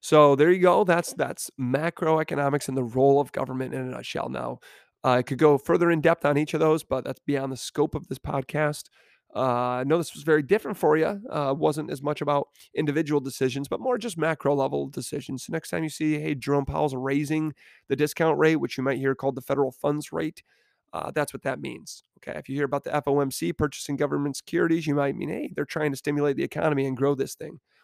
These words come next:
Or more likely right now, they might be selling 'em, which would be slowing down the economy. Okay. Or if you hear about increasing or decreasing the reserve requirement,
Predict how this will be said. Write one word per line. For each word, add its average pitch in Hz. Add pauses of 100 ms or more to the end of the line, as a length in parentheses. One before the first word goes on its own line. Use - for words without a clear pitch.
Or 170
more 156
likely 147
right 135
now, 147
they 139
might 135
be 139
selling 135
'em, 123
which -
would 143
be 139
slowing 135
down 135
the 135
economy. - (640)
Okay. - (160)
Or 175
if 165
you 156
hear 151
about 147
increasing 147
or 143
decreasing 139
the 139
reserve 131
requirement, 135